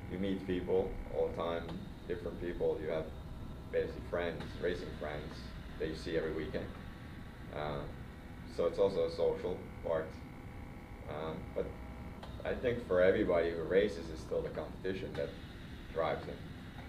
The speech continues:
Um, even they place top ten or they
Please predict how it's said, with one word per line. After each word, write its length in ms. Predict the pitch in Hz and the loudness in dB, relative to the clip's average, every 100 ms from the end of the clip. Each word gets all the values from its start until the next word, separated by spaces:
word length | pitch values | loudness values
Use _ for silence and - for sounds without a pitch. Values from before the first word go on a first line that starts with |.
| - - - | -10 -10 -4
Um, 300 | 71 71 71 78 - - - - - - 90 | -2 -2 -2 -6 -8 -10 -10 -10 -10 -8 -4
even 200 | 92 87 | -2 4
they 160 | 82 80 - - - - - - - - - - - - - | 4 4 0 -8 -10 -10 -10 -10 -10 -10 -8 -10 -10 -10 0
place 220 | 85 80 | 2 2
top 260 | 90 82 - | 2 2 2
ten 240 | 82 101 | 0 2
or 140 | 120 | 2
they 100 | 90 | 4